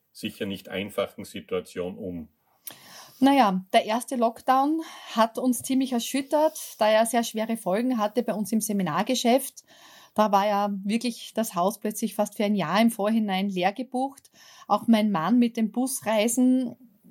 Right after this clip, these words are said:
Speaker 2: hat sofort gesehen, dass das letzte Jahr, ähm, nicht mehr, äh, aktiv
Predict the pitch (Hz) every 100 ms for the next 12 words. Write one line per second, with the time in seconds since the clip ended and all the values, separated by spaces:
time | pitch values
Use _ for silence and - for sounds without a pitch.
0 | - - 190 - - - 226 - 226 226
1 | 240 - 196 226 220 208 - - 208 -
2 | 190 190 - 233 175 185 208 226 _ -
3 | _ _ - - 220 220 214 220 240 330
4 | - - 233 226 233 240 247 _ _ _
5 | _ - _ - 226 226 214 226 - 262
6 | 269 -